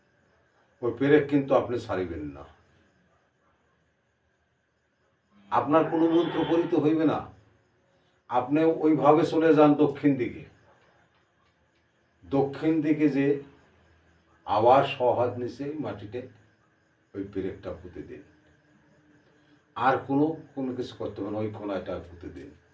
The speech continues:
দক্ষিণ এবং পূর্ব কানির কোনাটা পুঁতিয়ে দিন। এইবার চলে যান পশ্চিম এবং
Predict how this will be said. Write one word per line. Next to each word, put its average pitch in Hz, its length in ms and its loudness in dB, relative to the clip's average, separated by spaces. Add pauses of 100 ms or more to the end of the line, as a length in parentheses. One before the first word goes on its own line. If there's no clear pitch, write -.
(960)
দক্ষিণ 117 460 -2 (300)
এবং 113 160 -2 (200)
পূর্ব 113 220 -8 (140)
কানির 82 320 -10
কোনাটা 76 320 -16 (120)
পুঁতিয়ে - 400 -20
দিন। - 140 -20 (1160)
এইবার 151 300 10 (100)
চলে 165 220 2
যান 160 120 4 (140)
পশ্চিম 175 340 -2 (1300)
এবং 135 220 6